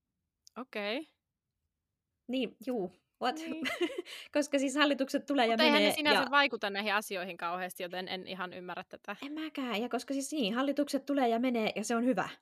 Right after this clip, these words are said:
Speaker 2: niin niiden kuuluukin, jotta asiat
Speaker 1: No
Speaker 2: muuttuu.
Speaker 1: sekin, joo.
Speaker 2: <laughs> Joo. Öm, sit oli pointti, että monarkia on oikeasti halvempi kuin presidentti tai pääministeri, ja siinä oli tilastoja jotain, kuinka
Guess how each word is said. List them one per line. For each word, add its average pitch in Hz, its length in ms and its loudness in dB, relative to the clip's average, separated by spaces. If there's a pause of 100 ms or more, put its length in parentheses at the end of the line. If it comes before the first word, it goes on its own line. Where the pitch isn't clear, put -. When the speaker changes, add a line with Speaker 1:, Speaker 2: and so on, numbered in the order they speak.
(120)
Speaker 2:
niin 220 160 -2
niiden 220 200 0
kuuluukin, 190 640 0
jotta 180 280 -2
asiat 190 280 -2
Speaker 1:
No 208 40 0
Speaker 2:
muuttuu. 190 160 2
Speaker 1:
sekin, 226 320 2 (320)
joo. 190 200 -4 (680)
Speaker 2:
<laughs> - 800 -14
Joo. 226 300 4 (1200)
Öm, 226 260 2 (180)
sit 262 240 -4
oli 269 140 4
pointti, 226 440 -2
että 208 200 -2
monarkia 220 400 0
on 196 80 0
oikeasti 202 340 -2
halvempi 208 480 2
kuin 180 100 -2
presidentti 160 560 -4
tai 139 180 -2
pääministeri, 151 840 -2
ja 180 80 0
siinä 165 240 -4
oli 170 140 0
tilastoja 175 640 0
jotain, 160 340 -2
kuinka - 180 -4